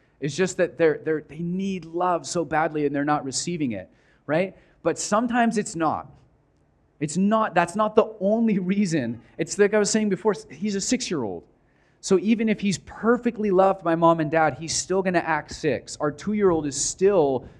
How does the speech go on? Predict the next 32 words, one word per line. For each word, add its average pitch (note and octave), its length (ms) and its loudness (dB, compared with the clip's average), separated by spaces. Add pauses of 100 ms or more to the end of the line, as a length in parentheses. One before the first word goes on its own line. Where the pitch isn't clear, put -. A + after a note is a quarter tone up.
(120)
going E3+ 200 -2
to D#3+ 60 2
throw E3+ 200 2
a E3 40 4
tantrum E3+ 600 -2
in D3+ 120 -6
the D3+ 60 0
middle E3+ 360 2
of E3 80 -2
the E3 60 -8
cereal F3 400 2
aisle A#2 300 0
because C3 320 -8
we're D3 80 -2
not D#3 360 2
buying E3+ 260 0
Lucky E3 240 -2
Charms, A2 720 -8
okay? D#3+ 340 -2 (380)
Even G3 340 2
though F#3+ 180 6
we F3 160 2
love D#3+ 340 2
them D3 160 -2
really C3+ 240 -4
well. A2 340 -6 (640)
So E3+ 220 2
it's E3 160 0
not G#3 240 4
the A3 80 0
solution F#3+ 480 -2
to D#3+ 120 -6